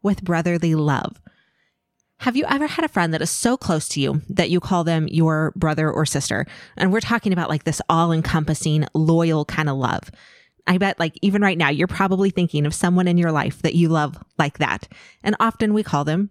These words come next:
brother or sister, even though there's absolutely no relation at all. Our kids sometimes end up calling them aunts and uncles, and they grow up thinking of them as family. This is the kind of love the writer is talking about. So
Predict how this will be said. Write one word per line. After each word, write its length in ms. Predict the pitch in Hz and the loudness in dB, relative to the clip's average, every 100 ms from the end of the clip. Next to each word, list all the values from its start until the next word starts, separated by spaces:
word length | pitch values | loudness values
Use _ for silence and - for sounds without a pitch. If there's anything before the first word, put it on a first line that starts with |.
| _ | _
brother 300 | 156 160 180 | 0 2 0
or 120 | 180 | 0
sister, 440 | - 147 - 151 - | -2 -4 -2 -2 0
even 260 | 196 190 180 | 2 4 4
though 140 | 165 | 2
there's 260 | 160 165 - | 0 -2 -2
absolutely 760 | 156 165 - 190 175 165 175 165 _ | -2 -2 -2 -2 0 2 0 -2 _
no 200 | 156 170 | 2 2
relation 500 | 185 175 151 - 165 | 0 0 0 0 0
at 100 | 180 | 0
all. 240 | 123 135 - - - _ _ - | 0 -2 -8 -20 -20 _ _ 0
Our 80 | 202 | 0
kids 340 | - 226 208 | 2 -2 0
sometimes 380 | 214 208 196 180 | -4 0 0 0
end 140 | 180 | 0
up 80 | 175 | -2
calling 340 | - 170 170 | 0 0 2
them 120 | 165 151 | 2 2
aunts 260 | 160 151 | 0 0
and 80 | 165 | -2
uncles, 400 | 233 226 214 202 | 0 0 0 0
and 200 | 170 160 - _ | -2 -4 -10 _
they 100 | 208 | 2
grow 200 | 202 202 | 2 -2
up 100 | - | -2
thinking 340 | 190 175 175 | -2 0 0
of 120 | 165 151 | 0 0
them 200 | 147 147 | -2 -2
as 300 | 131 135 - - - | -2 -2 -6 -16 -2
family. 400 | 233 247 123 - - _ _ _ 180 | 0 0 -2 -6 -10 _ _ _ 0
This 400 | 175 294 - - | 2 2 -2 -4
is 140 | 208 | -2
the 100 | - | -2
kind 260 | 214 - 202 | -4 0 0
of 140 | 185 | 0
love 280 | 156 139 139 | 0 -2 -2
the 100 | 160 | -2
writer 280 | 160 160 160 | 0 0 -2
is 100 | 151 | -4
talking 340 | - - - 135 | -4 -4 -2 -4
about. 200 | 120 - | -4 -2
So 200 | 147 | -4